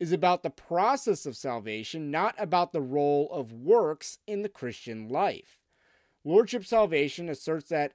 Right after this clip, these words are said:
obedience is necessary evidence of faith, which is pretty orthodox, and that's gonna be my ultimate conclusion.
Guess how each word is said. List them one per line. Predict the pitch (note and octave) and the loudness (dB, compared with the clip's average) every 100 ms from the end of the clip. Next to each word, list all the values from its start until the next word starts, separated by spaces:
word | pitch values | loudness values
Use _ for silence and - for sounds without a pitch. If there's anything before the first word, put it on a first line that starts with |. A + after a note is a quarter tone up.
| - | -4
obedience | C#3 A#2 A#2 D#3 A#3 D#3+ C3 D#3+ E3 | -4 -4 -6 -4 -2 -2 -4 -4 -6
is | B2 | -6
necessary | B2+ F3+ G3+ G3+ - F#3 F3+ F3+ | -4 -4 -4 -6 -4 -2 -2 -4
evidence | A3 A#3+ C#3 B2 C#3 - | -2 -2 -2 -6 -10 -12
of | C3 B2 B2 _ - | -12 -10 -14 _ -2
faith, | B3+ A3 G#2+ _ _ _ _ _ _ _ - | 4 4 2 _ _ _ _ _ _ _ -8
which | G3 A3 | -8 -8
is | F#3+ _ | -12 _
pretty | - C4+ D4+ D4+ - | -12 -4 -2 -2 2
orthodox, | A3+ A3+ E3 G#2 - - - - - | 4 4 2 -8 -10 -20 -18 -18 -16
and | A#2 A#2 C3 | -14 -6 -4
that's | C#3+ - | -6 -6
gonna | F3+ | -4
be | F3+ F#3+ | -2 -2
my | F#3 F#3 | -2 0
ultimate | F#3+ G3 G3 F3+ | -2 -2 -4 -2
conclusion. | G3+ G3 B3+ G#3+ G#2+ | -6 -2 -2 -2 -4